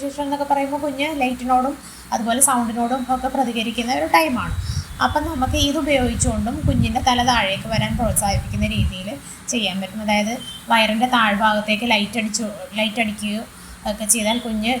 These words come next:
ല-, ലൈറ്റിനോട് പ്രതികരിക്കും. അതുപോലെ തന്നെ, ഉം, സൗണ്ട്, പാട്ടൊക്കെ, സൗണ്ടിൽ പാട്ടൊക്കെ താഴ്ഭാഗത്തായിട്ട്, വയറിൻ്റെ താഴ്ഭാഗത്തേക്കായിട്ട് വെച്ചാൽ ഇതിൻ്റെ പ്രതികരണത്തിനോട്, പ്രതികര-, പ്രതികരണമായിട്ട് കുഞ്ഞ് താഴേക്ക് വരാനും മൂവ്മെന്റ്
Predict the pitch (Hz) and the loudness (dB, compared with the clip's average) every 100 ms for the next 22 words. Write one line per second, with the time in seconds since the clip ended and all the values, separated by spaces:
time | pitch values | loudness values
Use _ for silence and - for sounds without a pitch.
0 | 226 214 202 208 208 208 208 226 240 196 | 0 2 2 0 0 -2 -2 -2 -2 -4
1 | 185 185 220 240 - 233 208 208 220 233 | -8 -8 -8 -10 -6 -6 -2 0 0 0
2 | 214 208 180 - - - - - - - | 0 -2 -4 -10 -16 -18 -6 -4 -2 -4
3 | 202 208 214 214 - - 262 226 226 220 | -2 0 2 0 2 4 4 2 2 0
4 | - 233 220 - 240 233 240 - 247 240 | 4 4 4 2 2 2 2 2 2 0
5 | 226 214 - 262 240 240 240 247 233 - | -2 0 2 4 4 2 4 4 4 4
6 | 233 233 220 - - - - 220 214 220 | 0 0 0 -2 -10 -10 4 4 6 4
7 | 226 214 240 214 214 214 202 214 233 202 | 2 4 4 4 2 0 0 2 2 2
8 | 208 202 208 220 233 214 214 214 208 202 | 0 -2 0 0 2 0 -2 -2 -2 0
9 | 247 233 233 247 247 208 214 208 214 - | -2 -2 -2 -2 -2 -4 -4 -4 -6 -6
10 | 226 220 214 202 240 208 214 214 214 - | -4 -2 -2 -4 -6 -6 -6 -6 -6 -10
11 | - - - - - 240 226 220 214 226 | -18 -20 -20 -20 -4 -2 0 0 0 0
12 | 233 226 220 285 269 220 262 - - - | 2 2 0 -4 -4 -4 -6 -10 -18 -20
13 | - - - - 233 220 214 240 226 208 | -20 -20 -10 4 4 4 0 0 2 2
14 | 220 247 226 220 220 220 220 220 | 2 -2 -2 -2 0 0 0 4